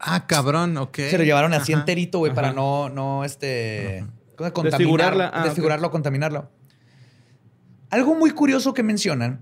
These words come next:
Speaker 2: es que los hombres de negro hicieron algo muy peculiar para justificar los hechos y al mismo tiempo prevenir que la gente siguiera indagando más sobre el tema. Y de aquí es a lo que iba, güey. Chequen lo que hicieron los hombres de negro según lo que dice la gente, güey.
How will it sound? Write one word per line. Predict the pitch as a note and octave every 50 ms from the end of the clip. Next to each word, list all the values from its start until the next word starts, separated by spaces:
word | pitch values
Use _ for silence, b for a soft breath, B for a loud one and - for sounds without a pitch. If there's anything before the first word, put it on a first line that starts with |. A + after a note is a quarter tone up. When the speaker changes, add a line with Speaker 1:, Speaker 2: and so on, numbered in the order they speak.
| -
Speaker 2:
es | - E3+ -
que | B3
los | B3 A#3 A#3
hombres | A3+ A3 A#3 A#3
de | A3 G3+
negro | G3+ G3 F#3 F3 F3 F3
hicieron | E3+ F3 F3+ E3+ F3+ F#3 F#3 F#3
algo | E3+ F3 F3 F3 G3
muy | F#3+ F#3+ A3 A3+
peculiar | - - F4 - - C#4+ - G3 D#3+ D#3+ E3+ E3+
para | - G3 G3
justificar | F#3 - F#3 - - E3 - - C#3 - C#3 C#3 C3+
los | D#3 D#3 D#3 -
hechos | F3 D#3 - - - A2+ A#2 - - _ _ _ -
y | F3+
al | G3+ G#3
mismo | A#3 B3+ C4 D4 D4 -
tiempo | - A3+ G3+ E3+ C3 D3+ D3+ D#3+ -
prevenir | - F#3+ F3+ E3+ D#3+ E3+ E3 D#3+
que | - A3
la | F#3
gente | - D#3+ D#3 D3+ - F3
siguiera | - - C#3+ C3+ C#3 D3
indagando | D#3+ D3+ D3 C3 B2 A#2+ C#3+ D3
más | B2+ A2 G#2+
sobre | - B2 A#2+ B2+
el | B2+ -
tema. | D#3+ D3 C3+ B2 A2+ - - _ _ b b b b b b b b b
Y | B2
de | A#2+
aquí | A#2 A#2 C3
es | B2 A#2 A2+ - -
a | C#3
lo | C3 C3 B2
que | - C3
iba, | C3 C3+ B2+ A2+
güey. | G#2 G2 A#2
Chequen | - - C3+ - D3+
lo | D3
que | C3+
hicieron | - C#3 C#3
los | C#3 A#2+
hombres | C#3 C3+ C#3+ C#3+
de | C3+ C3
negro | C3 B2+ C3+ C#3+
según | C3+ - C3 A2+ A#2+ C3
lo | C3+ -
que | -
dice | A2+ B2+
la | C3+ A#2+
gente, | F3+ F#3 F3 D#3+
güey. | A#2 -